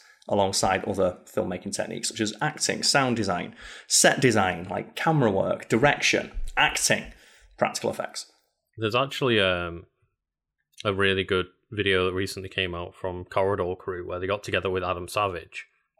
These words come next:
Speaker 2: and he, like, made a replica knife. Um, I can't
Speaker 1: Okay.
Speaker 2: remember what movie it's from, but, like, they do, like, a, a knife,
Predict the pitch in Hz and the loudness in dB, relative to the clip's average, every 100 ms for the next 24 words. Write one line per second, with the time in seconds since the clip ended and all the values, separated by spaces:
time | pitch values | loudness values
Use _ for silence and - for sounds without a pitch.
0 | _ - 92 90 92 82 87 - 104 98 | _ -8 -6 -2 -2 -2 -4 -12 -2 0
1 | 101 98 90 90 - - 92 90 87 - | 2 0 -2 -4 -6 -8 -6 -4 -4 -8
2 | - - - - 90 82 - - 156 - | -18 -20 -20 -12 -10 -8 -2 0 2 2
3 | 160 92 98 90 92 - 92 87 87 95 | 0 -2 -4 -4 -8 -10 -10 -6 -4 -2
4 | 90 - _ _ _ _ 107 104 107 98 | -2 -4 _ _ _ _ -2 0 4 4
5 | 95 95 90 - 104 98 107 120 - - | 4 2 0 -2 -2 0 0 0 -4 -14
6 | - - | -20 -20